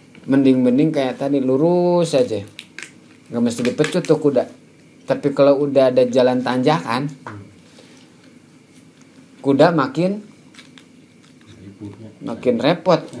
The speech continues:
Penumpangnya gede-gede, sama kusir dicambukin, biar larinya cepet. Anak makin gede, kebutuhan makin banyak,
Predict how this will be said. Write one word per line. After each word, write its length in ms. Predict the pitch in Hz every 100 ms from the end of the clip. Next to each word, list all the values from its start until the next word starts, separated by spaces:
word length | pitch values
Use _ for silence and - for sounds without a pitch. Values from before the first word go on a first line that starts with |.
| -
Penumpangnya 720 | - 175 175 165 165 156 151 135
gede-gede, 720 | 131 127 120 120 113 156 226 104 95 101 - - - - -
sama 400 | - 156 151 139
kusir 400 | 123 117 160 240 285 - - - - - -
dicambukin, 800 | 131 139 151 202 294 320 247 151 - 104 - - - -
biar 400 | 123 127 135 165
larinya 480 | 156 127 117 139 208 - - -
cepet. 320 | - 165 - - - - - - - - - - - -
Anak 400 | - 185 233 240
makin 480 | 214 208 202 208 196
gede, 520 | 160 135 120 127 - - - - -
kebutuhan 640 | 160 156 170 190 190 185 170
makin 320 | 156 156 156
banyak, 400 | 139 107 104 123